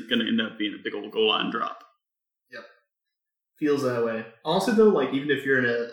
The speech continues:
Speaker 2: league that has, like, two tight end positions, like, there are better players out there than Jody Fortson. Like, he's gonna be, he's literally gonna get you six points, but he can get you zero points.
Speaker 1: That said, I really, like,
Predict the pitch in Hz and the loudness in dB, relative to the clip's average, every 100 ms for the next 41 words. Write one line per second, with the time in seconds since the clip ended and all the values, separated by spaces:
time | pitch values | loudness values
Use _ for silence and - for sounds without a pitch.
0 | - _ _ - 127 123 120 117 117 117 | -14 _ _ -20 -16 -14 -14 -8 -8 -8
1 | 110 - 117 117 110 120 120 127 - 131 | -12 -12 -14 -14 -12 -10 -8 -10 -6 -6
2 | 131 139 135 - - _ - 156 127 107 | -4 -6 -10 -16 -20 _ -4 -2 0 -4
3 | - - - - - - - - - 123 | -12 -16 -14 -14 -16 -18 -18 -18 -20 -20
4 | - - 110 - - 107 - 175 165 165 | -20 -16 -16 -16 -20 -20 -6 -4 0 2
5 | 139 277 135 240 - - - _ _ - | 2 2 2 2 -2 -10 -20 _ _ -8
6 | 147 160 170 151 139 127 - 123 123 - | 0 4 6 6 4 0 -4 -10 -12 -6
7 | 151 147 - 120 120 - 127 127 117 113 | -6 -6 -10 -10 -12 -18 -20 -20 -20 -20
8 | 117 113 117 107 - - _ _ - - | -20 -20 -16 -14 -14 -20 _ _ -20 -20
9 | _ - 233 262 220 220 151 139 190 208 | _ 0 2 4 6 6 6 8 8 8
10 | 156 - | 6 2